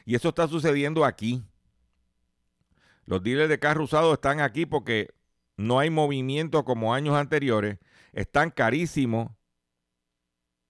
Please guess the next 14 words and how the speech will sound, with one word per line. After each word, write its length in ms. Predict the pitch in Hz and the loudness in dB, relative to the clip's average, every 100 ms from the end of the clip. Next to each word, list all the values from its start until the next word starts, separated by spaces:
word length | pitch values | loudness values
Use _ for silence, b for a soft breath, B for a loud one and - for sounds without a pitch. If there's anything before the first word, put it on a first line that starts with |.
| _ _ _ _ _ _ _ _ | _ _ _ _ _ _ _ _
Inclusive, 760 | 120 104 104 - 190 139 85 - _ _ _ _ | -8 -4 -4 0 2 2 0 -8 _ _ _ _
a 140 | - 110 | -6 -4
mí 120 | 123 | -2
me 140 | 170 | 0
llegó 200 | 165 160 | 0 0
información 840 | 180 170 147 127 113 160 120 85 - _ _ _ _ _ _ _ _ _ _ _ _ _ _ _ _ _ | -2 0 0 -2 -2 -2 -2 -6 -14 _ _ _ _ _ _ _ _ _ _ _ _ _ _ _ _ _
que 160 | 123 - | -4 0
cogieron 500 | 113 123 165 151 120 | 0 4 4 4 2
a 220 | 113 - _ _ | -2 -4 _ _
varios 500 | 117 135 180 175 131 | 2 4 6 4 2
dealers 460 | 139 190 151 127 - _ | 0 0 0 0 -6 _
de 200 | 107 117 | -4 -4
carros 380 | - 165 170 175 | 0 2 2 2
nuevos 560 | 151 165 170 123 98 | 2 2 4 2 0